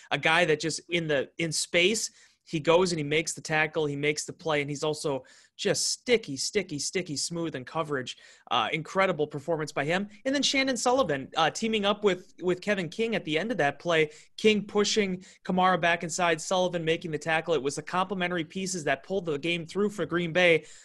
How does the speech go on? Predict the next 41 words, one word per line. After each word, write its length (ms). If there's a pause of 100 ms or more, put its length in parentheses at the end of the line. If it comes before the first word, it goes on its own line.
(140)
No 180
Kenny 240
Clark, 380 (140)
Kevin, 260 (320)
Kingsley 340
Keke. 460 (360)
You 140
know, 60
you 160
have 160
to 80
make 180
adjustments. 640
It 80
had 240
to 60
be 240
K-, 200
Ty 220
Summers 340
playing 320
his 220
first 400
snaps 340
in 60
the 120
N 100
F 180
L 320 (180)
in 80
a 80
regular 320
season 260
contest 480
on 120
the 80
defensive 420
side 160
of 60
the 80
ball, 340